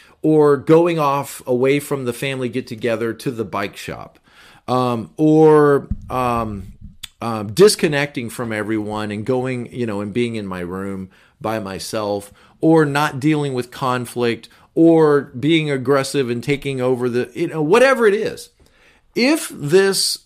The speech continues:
what feels right to me at the time, and it is a feeling, it's an impulse that I could observe,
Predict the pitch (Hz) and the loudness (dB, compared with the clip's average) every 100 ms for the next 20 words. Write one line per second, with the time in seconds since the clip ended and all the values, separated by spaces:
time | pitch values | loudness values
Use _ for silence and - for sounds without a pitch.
0 | _ - 240 151 - - 175 214 247 202 | _ -4 0 0 -2 -10 -4 -2 -2 -2
1 | 185 170 160 165 165 151 - 120 147 139 | -2 -2 -4 -8 -6 -6 -6 -10 -8 -6
2 | 95 80 82 _ 92 92 104 123 127 180 | -6 -8 -12 _ -12 -6 -6 -6 -8 -4
3 | 160 85 67 80 _ _ _ - 135 170 | -4 -6 -12 -18 _ _ _ -12 -8 -6
4 | 196 - 62 62 - _ _ _ - 113 | -6 -8 -14 -16 -20 _ _ _ -10 -6
5 | 101 110 143 139 135 185 190 107 107 | -6 -4 -2 -2 -2 -2 0 0 -2